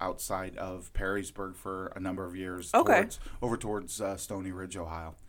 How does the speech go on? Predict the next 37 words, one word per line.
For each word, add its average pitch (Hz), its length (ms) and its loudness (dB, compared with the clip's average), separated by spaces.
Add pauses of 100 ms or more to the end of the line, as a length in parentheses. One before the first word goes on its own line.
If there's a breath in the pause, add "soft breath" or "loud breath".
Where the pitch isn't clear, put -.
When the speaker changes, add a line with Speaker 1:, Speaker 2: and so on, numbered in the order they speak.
(140 soft breath)
Speaker 2:
Okay, 254 280 6
Speaker 1:
And, 92 80 4
Speaker 2:
cool. 226 240 6
Speaker 1:
uh, 90 160 2
so 92 220 -4
Oregon 101 540 0
was 87 140 -8
part 98 220 6
of 90 80 -6
our 92 160 0
regular 90 460 -4
stomping 95 500 -2
grounds. 87 480 2
Speaker 2:
Mm-hmm. 196 240 6
Speaker 1:
So 85 240 -4 (260 soft breath)
nice 123 180 2
community 107 500 -2
there. 87 240 -4 (180)
Speaker 2:
Oh, 226 100 12
yeah. 165 280 8 (120)
It's, 226 180 8
it's 220 200 8
a 226 60 6
nice 170 220 8
little 135 140 0
town. - 300 -2
Speaker 1:
Yeah, 123 220 6 (120)
yeah. 110 220 6 (460 loud breath)
They, 101 200 2
uh, 95 280 6
they - 80 -2
seem 151 240 4
to 117 80 4
have 92 180 0
it 85 80 -8
together 85 400 -6
anyway. 87 420 -2